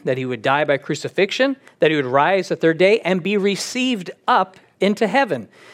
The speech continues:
And I love the fact that Luke points out Jesus wasn't looking at the pain. He wasn't looking at the rejection. He was looking through the cross, beyond it, and saying, "I am looking to be received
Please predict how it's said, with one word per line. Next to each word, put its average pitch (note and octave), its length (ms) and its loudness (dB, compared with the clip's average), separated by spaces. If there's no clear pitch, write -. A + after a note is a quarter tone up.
And F#3 140 0
I F3+ 80 2
love A#3+ 240 2
the B3 100 4
fact D3 440 -2
that F3 220 2
Luke G#3+ 380 2
points G3+ 420 0
out D#3+ 400 2
Jesus D#4 460 -2
wasn't C4 360 0
looking A#3 680 0
at F#3+ 460 -2
the D3+ 100 2
pain. B2+ 560 -4
He F#3+ 120 2
wasn't A#3 320 2
looking F#3+ 320 0
at D3 100 0
the C#3 80 -4
rejection. C3 520 -2
He D#3+ 60 -2
was E3+ 120 -6
looking F#3+ 280 0
through D4 640 4
the F#3 120 2
cross, B2 500 0
beyond F3 720 2
it, B2 160 -2
and C3+ 80 -10
saying, D3 400 0
"I E3 140 0
am C#3 200 -2
looking G3+ 560 0
to - 120 -8
be C#3+ 240 0
received C#3+ 800 -6